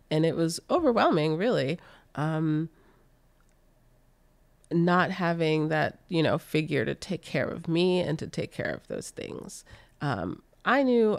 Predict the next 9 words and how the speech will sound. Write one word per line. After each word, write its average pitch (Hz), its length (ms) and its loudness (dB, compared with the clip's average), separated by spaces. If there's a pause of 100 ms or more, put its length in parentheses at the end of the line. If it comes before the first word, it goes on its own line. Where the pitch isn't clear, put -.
I 139 200 0
would 170 200 0
be 170 140 0
fine. 175 580 2 (200)
She - 220 -4
made 139 240 0
me 160 140 0
that 160 240 0
way. 170 380 0